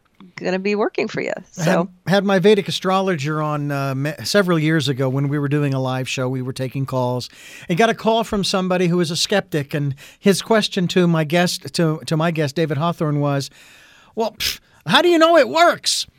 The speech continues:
Speaker 2: And of course, David says, "You know, I've never been asked that question before, but it does."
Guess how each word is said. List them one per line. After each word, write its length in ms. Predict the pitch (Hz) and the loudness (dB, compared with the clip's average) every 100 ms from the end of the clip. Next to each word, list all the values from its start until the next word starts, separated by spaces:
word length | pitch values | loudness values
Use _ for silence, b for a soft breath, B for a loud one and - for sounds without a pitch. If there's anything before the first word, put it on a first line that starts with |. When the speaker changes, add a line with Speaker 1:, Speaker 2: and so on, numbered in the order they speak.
| b b b b | b b b b
Speaker 2:
And 300 | 185 180 170 | 2 4 4
of 80 | 160 | 2
course, 320 | - 160 - | 2 2 2
David 380 | 147 170 175 139 | 4 4 4 0
says, 260 | 160 147 170 | -2 -2 0
"You 80 | |
know, 120 | 202 214 | 2 2
I've 140 | 151 | 2
never 200 | 196 208 | 2 2
been 160 | 180 175 | 2 2
asked 240 | 208 - | 2 2
that 140 | 180 | -2
question 440 | - 175 160 - 151 | 0 0 0 -2 0
before, 580 | 143 - 151 147 175 175 _ _ _ _ _ _ _ _ _ - | 0 0 2 2 2 -4 _ _ _ _ _ _ _ _ _ -10
but 300 | 127 175 165 | 0 2 2
it 140 | 170 | 0
does." 500 | 147 202 113 90 - | 0 0 0 -6 -10